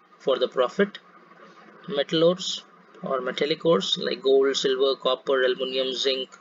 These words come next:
et cetera. Next is non-metallic ores, include salt, sand, gravel, clay, diamond, gemstones, et cetera. These are the few pictures of different ores, different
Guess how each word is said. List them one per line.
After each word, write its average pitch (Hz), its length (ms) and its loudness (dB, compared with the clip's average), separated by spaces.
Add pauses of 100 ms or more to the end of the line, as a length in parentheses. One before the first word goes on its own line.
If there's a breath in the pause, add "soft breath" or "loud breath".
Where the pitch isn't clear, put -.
(560)
et - 180 -4
cetera. - 420 -6 (1500)
Next - 260 -6
is 135 400 -2
non-metallic 170 680 -2
ores, 175 400 0 (200)
include 135 360 0
salt, 139 580 0
sand, 135 640 -2
gravel, 131 500 2 (140)
clay, 139 340 0
diamond, 135 580 -4
gemstones, 135 600 -2
et - 100 -4
cetera. - 400 -8 (680)
These 143 180 0
are - 20 4
the 131 100 2
few 131 200 0
pictures - 600 -2 (1400)
of 135 140 -6
different 135 340 -4
ores, 139 260 4
different 131 440 -8